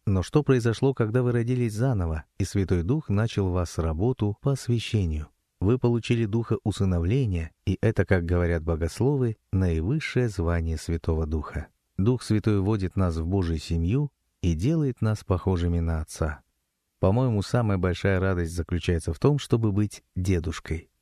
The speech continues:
В том, что ты получаешь замечательную, неограниченную и нескончаемую любовь внуков. Многие люди думают, что я важная персона, но мои внуки так не думают.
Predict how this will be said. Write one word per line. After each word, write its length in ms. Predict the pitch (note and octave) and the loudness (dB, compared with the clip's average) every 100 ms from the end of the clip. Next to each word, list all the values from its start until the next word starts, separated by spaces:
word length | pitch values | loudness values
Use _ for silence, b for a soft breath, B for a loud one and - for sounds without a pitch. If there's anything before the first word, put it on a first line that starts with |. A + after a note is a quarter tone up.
| _ _ | _ _
В 100 | - | -18
том, 160 | - C3+ | -2 -2
что 160 | - B2 | 0 0
ты 120 | B2 | 2
получаешь 540 | A#2+ A#2 A2 B2 G#2+ | 2 0 0 0 0
замечательную, 800 | F2+ F#2 F2 - D3 C3+ G#2 G2 | 0 0 -2 0 0 2 0 2
неограниченную 840 | F#2 F#2 F2 F2+ C#3 C#3+ A2+ G#2 G2+ _ | 0 0 0 0 0 -2 -2 -2 -4 _
и 60 | D#3 | 0
нескончаемую 880 | C#3+ - - G#2+ G2 A2 G2+ F#2+ | 0 0 0 0 0 0 2 0
любовь 320 | F#2 E2+ E2+ D#2+ | 0 0 -2 -4
внуков. 560 | - F2 D#2 - D#2 - _ _ _ | -2 0 0 -4 -8 -10 _ _ _
Многие 380 | A2 A2+ G2+ F2+ | -2 0 0 0
люди 280 | F#2+ C3+ G2+ | 0 0 0
думают, 320 | A#2 D#3+ B2 | 0 0 -2
что 160 | - A2 | -2 0
я 160 | C3+ | 0
важная 340 | C#3 C#3+ C3 B2+ | 0 -2 -2 -2
персона, 560 | B2+ B2 - A#2 E2 - _ | -2 -2 0 0 -2 -6 _
но 240 | G#2 G#2+ G2+ | 2 2 2
мои 280 | F#2+ A2 | 2 2
внуки 360 | D3 C3+ B2+ G#2+ | 2 0 0 0
так 220 | - F2 | 0 0
не 100 | F#2 | 0
думают. 500 | E2 D#2+ D#2 D#2 - | 2 0 -2 -6 -12